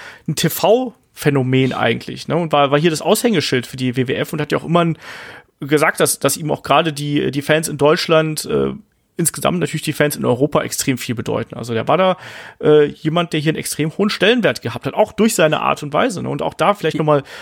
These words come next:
Speaker 1: so ein bisschen zum Auftritt. Ich finde ja eigentlich immer so, das Outfit von Bret Hart ist ja eigentlich gar nicht so, wie man sich das ja so bei einem Wrestler vorstellt. Ich meine, die Musik war so okay, dieses Gitarrenriff, das hat sich dann irgendwie schon so eingebrannt.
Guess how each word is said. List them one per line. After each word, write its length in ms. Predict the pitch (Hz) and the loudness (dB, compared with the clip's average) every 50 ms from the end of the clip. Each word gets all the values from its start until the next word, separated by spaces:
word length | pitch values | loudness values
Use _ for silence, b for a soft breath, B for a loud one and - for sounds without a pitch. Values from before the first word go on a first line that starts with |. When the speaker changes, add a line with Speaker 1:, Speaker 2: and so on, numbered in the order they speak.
| B B B | B B B
Speaker 1:
so 100 | - 156 | -2 0
ein 20 | |
bisschen 180 | 185 - - - | 0 0 0 -2
zum 140 | - 156 | -2 -2
Auftritt. 540 | - - 190 311 - - - - - 131 - B B B B B | 0 2 2 2 0 -2 -2 0 0 0 -2 B B B B B
Ich 100 | 156 - | -4 0
finde 160 | - 226 - | 0 2 2
ja 60 | - | 2
eigentlich 160 | - - 185 - | 0 0 -2 0
immer 160 | 190 196 185 | 0 0 0
so, 80 | 170 | 2
das 220 | 160 160 156 - - | 2 0 0 2 2
Outfit 320 | 190 247 - - - 214 - | 2 2 2 0 -4 -6 -2
von 180 | - 196 180 | 0 0 2
Bret 260 | 170 175 160 - - | 2 2 0 0 0
Hart 200 | - 131 135 - | 0 0 0 0
ist 140 | - 127 - | -4 -4 -4
ja 80 | - - | -2 0
eigentlich 320 | - 175 185 170 151 - | 0 0 0 -2 -4 -2
gar 160 | - 139 135 | 0 0 2
nicht 120 | 175 196 - | 2 0 0
so, 160 | - 180 170 | 0 0 0
wie 60 | 165 165 | 0 0
man 180 | 165 165 160 | 0 0 0
sich 120 | 156 151 - | 0 -2 -2
das 200 | 165 147 143 - | 0 0 2 2
ja 200 | 151 139 139 135 B B B B 127 131 131 | 4 4 4 2 B B B B -14 -14 -14
so 360 | - - 156 147 143 143 139 B B B B B B B B _ _ _ _ | -4 0 2 4 4 2 0 B B B B B B B B _ _ _ _
bei 80 | - 170 | 0 2
einem 160 | 175 160 151 | 4 4 4
Wrestler 280 | 156 170 - - 151 | 4 2 4 2 0
vorstellt. 460 | 135 - - 135 131 131 - 131 - 127 | 0 2 2 2 2 2 2 -4 -6 -2
Ich 60 | 147 | -2
meine, 100 | 156 147 | -2 0
die 80 | 143 | 0
Musik 460 | 147 147 151 139 160 233 294 294 - - | 2 2 2 4 4 4 4 2 2 0
war 100 | 202 190 | 0 2
so 200 | 165 175 165 - | 2 2 2 2
okay, 360 | 143 - - - 240 285 294 | 0 0 0 0 0 2 0
dieses 360 | 240 226 165 160 151 - - | 0 -2 -4 -4 -6 -6 -6
Gitarrenriff, 580 | - 151 - - 208 233 240 202 - 220 247 - | -8 -6 -4 0 0 2 2 2 2 2 0 2
das 220 | - 175 - - | 0 -2 0 0
hat 100 | 190 - | -2 -2
sich 140 | - 175 - | 0 -2 0
dann 160 | - 151 147 | 0 0 0
irgendwie 160 | - 151 147 151 | -2 -4 -6 -4
schon 160 | - 160 156 | -4 -4 -4
so 80 | 156 | -2
eingebrannt. 560 | 160 - 143 175 196 208 185 - 208 240 269 | -2 -2 -2 -2 -2 -2 -2 -2 -4 -4 -4